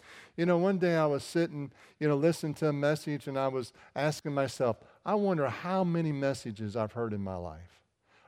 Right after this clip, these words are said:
I go to conferences. You know, I've sat there until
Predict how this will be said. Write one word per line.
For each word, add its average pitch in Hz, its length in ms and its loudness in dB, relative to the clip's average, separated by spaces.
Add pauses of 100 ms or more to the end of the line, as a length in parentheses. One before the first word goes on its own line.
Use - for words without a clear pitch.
I 117 100 -2
go 113 160 -2
to 104 60 -4
conferences. 147 1000 -8 (420)
You 135 120 0
know, 135 140 2
I've 117 200 2
sat 139 460 -2 (260)
there 143 280 2
until 127 540 2